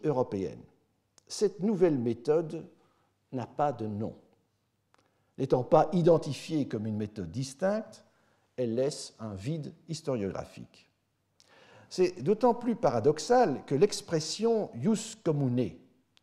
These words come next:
qui, comme on l'a vu dans la leçon précédente, était avant tout une catégorie de la théorie des sources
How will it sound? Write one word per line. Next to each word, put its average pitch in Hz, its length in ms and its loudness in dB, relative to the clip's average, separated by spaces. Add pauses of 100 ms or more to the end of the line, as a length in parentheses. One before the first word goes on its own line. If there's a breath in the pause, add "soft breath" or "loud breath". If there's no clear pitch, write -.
(140)
qui, 175 380 -6
comme 113 160 -2
on 117 60 0
l'a 113 140 2
vu 131 320 -4 (280 loud breath)
dans - 80 -10
la 104 80 -6
leçon 110 260 -4
précédente, 120 720 -2 (460 soft breath)
était 127 260 -2
avant 139 240 4
tout 147 380 -4
une 104 160 -8 (100)
catégorie 131 720 2 (580 soft breath)
de 113 100 -6
la 110 120 0
théorie 135 480 2
des 110 140 -2
sources - 720 -6